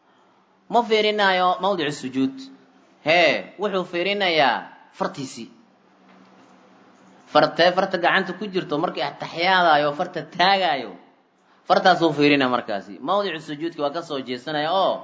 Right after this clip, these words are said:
fartaan uu fiirinaya. Attaxiyaadka koowaad iyo kan labaad,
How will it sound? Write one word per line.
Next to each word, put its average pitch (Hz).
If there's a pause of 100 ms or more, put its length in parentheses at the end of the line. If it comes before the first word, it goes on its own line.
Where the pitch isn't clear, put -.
(320)
fartaan 139
uu 123
fiirinaya. 104
Attaxiyaadka 147
koowaad 147 (440)
iyo 160
kan 151
labaad, 151